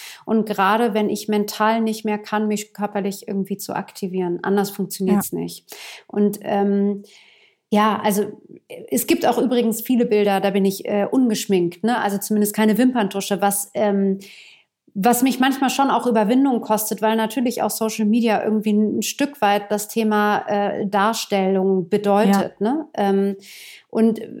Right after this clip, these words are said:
Speaker 1: ja, es ist, ähm, n-, es ist nicht einfach, da für sich die Balance zu finden. Lustigerweise ist wirklich mittler-, also s-, auch seit Beginn des Krieges ist es mir,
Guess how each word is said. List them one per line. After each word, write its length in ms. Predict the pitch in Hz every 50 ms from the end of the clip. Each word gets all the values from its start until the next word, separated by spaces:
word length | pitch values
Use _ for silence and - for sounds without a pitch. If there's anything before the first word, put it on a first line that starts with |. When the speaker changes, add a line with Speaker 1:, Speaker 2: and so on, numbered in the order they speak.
| 60 - - -
Speaker 1:
ja, 380 | - 220 202 196 196 180 185 -
es 140 | - 220 220
ist, 280 | - 254 - - - -
ähm, 360 | - 220 220 214 214 214 214 214
n-, 300 | - 220 214 214 208 208 208
es 140 | - 214 -
ist 220 | - 277 - -
nicht 340 | 254 262 269 262 - - -
einfach, 400 | 208 214 233 233 - 240 220 -
da 220 | - 214 208 220
für 200 | 220 - - 226
sich 280 | 202 208 233 226 - -
die 100 | - 208
Balance 500 | 220 208 208 202 214 226 254 254 - -
zu 100 | - 262
finden. 640 | - - 269 254 254 269 262 - - 269 269 269 262
Lustigerweise 1040 | 226 220 220 - - 226 220 214 190 196 - 208 226 240 220 220 226 226 226 233 - -
ist 380 | - 220 202 - - - _ -
wirklich 580 | - 208 185 190 196 233 233 - 233 233 233 -
mittler-, 400 | 226 220 220 226 220 214 208 214
also 200 | - 208 180 185
s-, 220 | 180 175 - -
auch 220 | - 208 202 202 220
seit 300 | 196 - 202 214 208 -
Beginn 280 | 220 196 - 208 214
des 160 | 214 220 208 -
Krieges 400 | - - 226 220 220 226 208 -
ist 200 | - 233 220 -
es 180 | 214 - - -
mir, 300 | 208 208 208 208 208